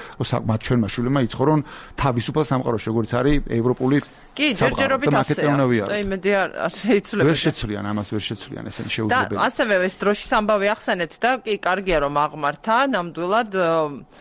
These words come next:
Speaker 2: მაგრამ ასევე ალბათ არ ვიცი, თქვენც, ო, უნდა გითხრათ პარლამენტში მყოფებს, სხვებსაც.
Speaker 1: მმ.
Speaker 2: ა,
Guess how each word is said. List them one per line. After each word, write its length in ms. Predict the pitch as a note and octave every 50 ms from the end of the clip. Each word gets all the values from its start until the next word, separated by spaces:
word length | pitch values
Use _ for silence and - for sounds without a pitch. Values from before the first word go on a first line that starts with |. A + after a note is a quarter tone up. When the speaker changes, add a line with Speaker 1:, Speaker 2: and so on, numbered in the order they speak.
| - - - - -
Speaker 2:
მაგრამ 320 | - F#3+ A3 B3+ D4 C4+
ასევე 260 | A#3+ B3 - C#4+ A#3 A3+
ალბათ 280 | G3+ G3+ F#3+ G#3 G3+ G#3+
არ 120 | G3+ G3+
ვიცი, 220 | G3 F3 - - - -
თქვენც, 440 | - - - - - A#3+ A3 G#3 - - - - - - - - _
ო, 140 | - F3+ E3+ E3+ E3 D3 C3 C3 -
უნდა 220 | A2 E3 F3+ G3 G3+
გითხრათ 500 | F#3 - D#3 D3 - - - D3 D3 -
პარლამენტში 760 | - D3+ D3 D3 C#3+ D3 C#3+ C#3 C3+ C3 - - - - D3 C3+
მყოფებს, 600 | C3 C3+ C#3 - - C#3+ C#3 - D#3 C3+ - - -
სხვებსაც. 600 | - - - D#3 C3 - - - F#3 F#3 - -
Speaker 1:
მმ. 180 | - - G2+ G2 F#2 F#2+ G2+ - - - - -
Speaker 2:
ა, 160 | - - E3